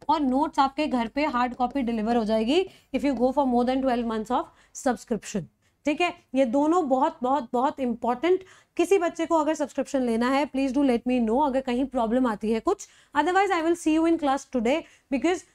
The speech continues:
microbe शुरू कर रही हूँ chapter for twelfth class और ट्वेंटी थर्ड से शुरू हो जाएगा plant physiology in details। Transport and plants first chapter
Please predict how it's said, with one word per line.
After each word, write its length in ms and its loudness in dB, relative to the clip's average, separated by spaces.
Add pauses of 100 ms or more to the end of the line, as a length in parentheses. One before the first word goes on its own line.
(260)
microbe 440 0
शुरू 200 -2
कर 200 0
रही 180 0
हूँ 260 -2 (120)
chapter 340 -2 (100)
for 200 -2
twelfth 320 -4
class 280 0 (280)
और 160 4
ट्वेंटी 440 0 (140)
थर्ड 220 0
से 160 0
शुरू 240 0
हो 100 2
जाएगा 420 0
plant 280 -4
physiology 540 0 (160)
in 180 2
details। 460 -2 (300)
Transport 500 0
and 140 2
plants 300 -2 (260)
first 260 0
chapter 360 0